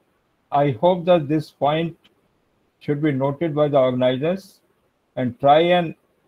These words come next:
include the industry people such that they also feel confident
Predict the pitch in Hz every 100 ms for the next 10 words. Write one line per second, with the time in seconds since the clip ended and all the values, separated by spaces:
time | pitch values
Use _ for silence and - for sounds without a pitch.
0 | _ _ _ _ _ _ - 151 135 -
1 | 160 185 202 175 - - _ - 143 151
2 | 135 139 151 - 170 143 147 147 180 170
3 | 151 151 165 151 147 143 156 160 160 156
4 | 139 139 160 151 131